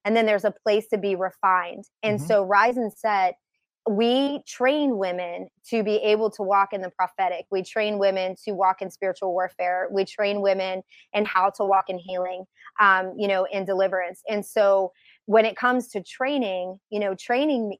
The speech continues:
Speaker 1: also, that, you know, one of the parts of the training is, like I said in the beginning, it's refining the things off of you now that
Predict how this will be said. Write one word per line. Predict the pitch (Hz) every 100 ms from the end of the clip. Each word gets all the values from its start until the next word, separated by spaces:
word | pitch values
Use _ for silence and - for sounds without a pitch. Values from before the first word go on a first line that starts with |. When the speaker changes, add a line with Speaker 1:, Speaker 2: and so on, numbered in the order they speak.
| -
Speaker 1:
also, | 220 214 220 226
that, | 190 202
you | 208
know, |
one | 196 220
of |
the | 208
parts | - 202
of | 190
the |
training | - 247 247 202 175
is, | 190
like | 180 180
I | 185
said | - 185
in | 185
the | 175
beginning, | 180 208 233 196
it's | - -
refining | 185 - 214 208 254 254 185 180 180 - _ -
the | 214
things | 233 214 202 -
off | 202 202
of | 240 196
you | 190
now | 180 180 180 226
that | 208